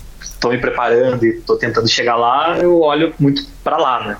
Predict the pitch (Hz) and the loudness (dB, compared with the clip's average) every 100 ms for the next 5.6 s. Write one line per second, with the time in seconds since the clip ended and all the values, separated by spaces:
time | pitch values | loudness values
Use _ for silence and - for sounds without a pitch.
0 | - - - 117 - 131 123 131 127 151 | -14 -20 -8 -6 -2 -2 0 0 2 2
1 | 165 156 143 139 143 135 131 147 135 - | 0 0 -2 -2 0 2 2 0 0 0
2 | 131 147 120 117 143 156 110 117 123 123 | 2 2 2 2 2 2 2 2 0 -2
3 | - 127 131 127 123 - 120 123 175 170 | 0 0 0 -2 0 0 0 0 0 0
4 | 139 139 127 123 123 120 123 131 123 113 | 0 0 2 0 0 -2 0 2 2 2
5 | 123 120 - 127 117 117 | 2 2 -2 0 2 0